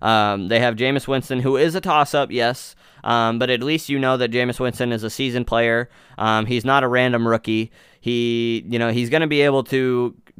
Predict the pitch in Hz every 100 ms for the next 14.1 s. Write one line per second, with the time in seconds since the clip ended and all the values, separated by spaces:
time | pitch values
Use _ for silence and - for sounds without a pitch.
0 | - - 135 98 143 123 143 131 123 110
1 | 110 110 95 87 147 160 160 156 151 156
2 | 147 131 131 131 127 123 123 123 - _
3 | - 127 123 117 113 123 127 107 131 131
4 | 139 - 139 131 123 117 113 104 - 104
5 | 101 110 143 160 147 131 123 120 110 113
6 | 120 110 123 117 113 110 113 113 104 110
7 | 113 117 113 - - 120 113 110 - _
8 | _ - 113 123 123 117 113 117 113 107
9 | 107 107 - 110 104 101 - - - -
10 | 110 104 104 104 104 101 - 117 107 104
11 | 90 95 120 92 104 104 107 101 98 98
12 | 104 104 107 123 139 135 135 123 113 107
13 | 107 117 131 123 120 110 107 113 110 104
14 | 104